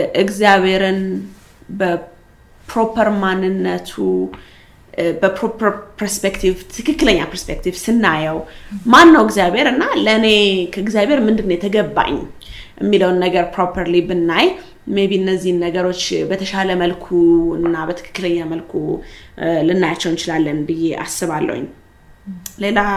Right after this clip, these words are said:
ማየው ዝ-፣ አ-፣ አንሪፐንተንት ሲን ወይም፣ እ፣ ሰዎች ይቅር፣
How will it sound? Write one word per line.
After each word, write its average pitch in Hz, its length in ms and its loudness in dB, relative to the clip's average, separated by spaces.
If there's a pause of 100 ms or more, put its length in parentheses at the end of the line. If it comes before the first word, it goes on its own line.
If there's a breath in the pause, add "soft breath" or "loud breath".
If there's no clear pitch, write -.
(260)
ማየው 190 360 0 (100)
ዝ-፣ 156 240 -8 (720 loud breath)
አ-፣ 175 320 0
አንሪፐንተንት 185 920 -2
ሲን 277 380 2
ወይም፣ 180 300 0 (300)
እ፣ 165 120 -8 (500)
ሰዎች 92 440 -4 (800 loud breath)
ይቅር፣ 190 560 0